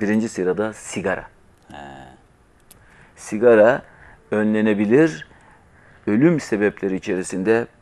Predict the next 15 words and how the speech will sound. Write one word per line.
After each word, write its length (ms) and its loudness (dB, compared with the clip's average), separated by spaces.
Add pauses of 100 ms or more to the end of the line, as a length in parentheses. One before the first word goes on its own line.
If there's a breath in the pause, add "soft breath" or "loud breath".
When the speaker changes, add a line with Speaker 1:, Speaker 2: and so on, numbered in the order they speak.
Speaker 1:
birinci 340 -4
sıradadır. 680 -16 (1000 loud breath)
Dolayısıyla 840 -2 (120)
obezite 500 -2
de 120 -2
ikinci 340 -8
sırada. 400 -12 (440 loud breath)
Peki 440 0 (200)
şöyle 340 0
de 120 2
bir 60 -2
tahmini 680 -2
şey 160 -4
yapabilir 420 0
misiniz? 460 -8